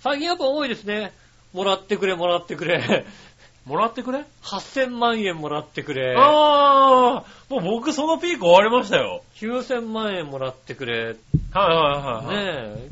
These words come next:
Speaker 1: え、な-、
Speaker 2: うん。
Speaker 1: 何千万円もらってくれ。
Speaker 2: 僕最高二十億ぐらいまで行きましたからね。
Speaker 1: あ、僕もね、あのね、
Speaker 2: はい。
Speaker 1: あの、ちょうどね、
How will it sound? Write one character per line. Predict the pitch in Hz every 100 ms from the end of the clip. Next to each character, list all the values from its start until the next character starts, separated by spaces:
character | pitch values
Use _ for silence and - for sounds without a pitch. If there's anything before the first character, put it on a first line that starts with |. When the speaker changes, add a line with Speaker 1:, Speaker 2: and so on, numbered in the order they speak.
| -
Speaker 1:
え、 | 147
な-、 | 139
Speaker 2:
う | 107
ん。 |
Speaker 1:
何 | 165 180 175
千 | 185 175
万 | 170 165
円 | 147 143
も | 143
ら | 143
っ |
て | - 156
く |
れ。 | 294
Speaker 2:
僕 | 254
最 | 294 294
高 | 294 233
二 | 226 226
十 | 302
億 | 320 262
ぐ | 294
ら | 285
い |
ま | 190
で | 147
行 | 156
き |
ま |
し | 151
た |
か | 123
ら | 110
ね。 | 110 85 _ -
Speaker 1:
あ、 | 247 202 - - _ _ 247
僕 | 311 339
も | 330
ね、 | 311
あ | 233
の | 202
ね、 | 170
Speaker 2:
は | 147 165 139
い。 | 175 -
Speaker 1:
あ | 190 202
の、 | 202 180 180
ち | -
ょ | 247
う | 240
ど | 233
ね、 | 240 190 113 123